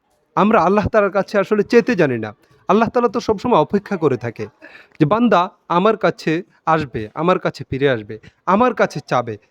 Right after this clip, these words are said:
তার প্রয়োজনের কথা আমার কাছে বলবে। আল্লাহ তাআলা সবসময় অপেক্ষা করে থাকে, কিন্তু আমরা চেতে জানি না। যেভাবে চাইলে আল্লাহ তাআলা দিবে,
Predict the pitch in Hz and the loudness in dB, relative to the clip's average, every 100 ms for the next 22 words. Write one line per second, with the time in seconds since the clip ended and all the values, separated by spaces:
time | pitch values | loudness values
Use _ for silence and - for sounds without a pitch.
0 | _ 156 143 175 196 202 180 139 135 190 | _ -2 0 0 2 2 0 -4 -6 -6
1 | - 143 165 190 151 - 117 113 104 101 | -4 0 2 2 -2 -6 -6 -6 -6 -12
2 | - _ _ _ - - - 202 240 254 | -18 _ _ _ -20 -10 0 2 2 2
3 | 240 247 202 247 160 147 214 208 160 135 | 2 0 0 2 2 2 -2 -2 0 0
4 | 120 117 - 107 - _ _ 180 170 147 | -2 -8 -10 -14 -14 _ _ 2 4 2
5 | 147 214 - _ - 226 214 165 127 113 | 4 0 -2 _ 2 2 4 2 0 -2
6 | 104 104 - _ _ 123 147 151 175 170 | -8 -12 -18 _ _ 2 4 4 2 0
7 | 135 139 147 123 131 - 135 123 117 117 | 0 0 -2 0 -4 -4 -6 -6 -6 -2
8 | 156 | 0